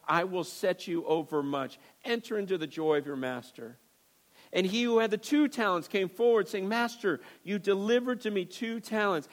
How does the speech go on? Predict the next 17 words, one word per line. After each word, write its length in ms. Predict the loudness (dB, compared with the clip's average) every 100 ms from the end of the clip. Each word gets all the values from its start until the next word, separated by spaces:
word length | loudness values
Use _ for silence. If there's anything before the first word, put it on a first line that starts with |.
| -20
Here 340 | -10 2 6 6
I've 220 | 4 0 0
made 300 | -2 -2 -6
two 260 | -6 -6
talents 560 | -4 -4 -2 -4 -8 -6
more." 340 | -4 -2 -4 -10 _ _ _ _ _ _ _ -6
His 180 | -4
master 400 | 0 0 0 -8
said 320 | -4 -2 -2 -2
to 60 |
him, 200 | -4 -4 -14 _ _ -18
Well 360 | -6 -2 -2 -2
done, 440 | -2 -2 -4 -10 _ _ _ _
"Good 260 | 0 2 0
and 120 | -6
faithful 440 | -6 -6 -6 -14
servant. 520 | -12 -8 -6 -6 -12